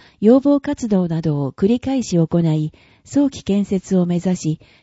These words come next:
国や県への働きかけを進めていきました。そして、協議会設立から実に二十年後の平成二十五年、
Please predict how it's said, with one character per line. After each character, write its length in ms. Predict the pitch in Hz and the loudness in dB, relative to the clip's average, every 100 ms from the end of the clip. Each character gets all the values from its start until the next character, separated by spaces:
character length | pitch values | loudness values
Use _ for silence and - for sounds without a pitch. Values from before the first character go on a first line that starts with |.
| - | -8
国 320 | 196 214 254 | -2 0 0
や 180 | 254 240 | 0 -4
県 220 | - 277 269 | -4 0 0
へ 140 | 190 | 0
の 100 | 147 | -2
働 420 | 147 160 226 247 | -4 -4 -2 -4
き 40 | - | -4
か 120 | 220 | -6
け 160 | - 196 | -2 -2
を 120 | 180 | -2
進 280 | - 175 196 | -4 -4 -2
め 120 | 180 | 0
て 80 | 175 | 0
い 140 | 165 | -2
き 140 | - 160 | -2 -2
ま 100 | 160 | -2
し 100 | - | -4
た。 180 | 156 - _ _ _ _ _ _ _ _ _ _ _ _ | -6 -8 _ _ _ _ _ _ _ _ _ _ _ _
そ 160 | - 185 | -6 -4
し 80 | |
て、 200 | - 180 - _ - | -2 -6 -6 _ -4
協 220 | 240 262 | 2 2
議 140 | 277 285 | 2 -2
会 240 | 185 147 | -2 -4
設 300 | - 165 202 | -4 -4 -2
立 240 | 202 - | -2 -4
か 160 | - 165 | -6 -4
ら 160 | 151 - _ _ - | -4 -8 _ _ -8
実 280 | 170 - | -8 -4
に 160 | 269 180 | -4 -2
二 200 | 151 165 | -2 -2
十 200 | 190 269 | 0 2
年 220 | 247 240 | 2 -2
後 160 | 214 190 | -2 -4
の 180 | 170 - _ | -4 -10 _
平 240 | - 247 | -4 -4
成 240 | 247 247 233 | -2 -2 -2
二 180 | 226 254 | -2 -4
十 260 | 196 139 | -2 -4
五 140 | 139 147 | -4 -2
年、 280 | 160 151 | -2 -4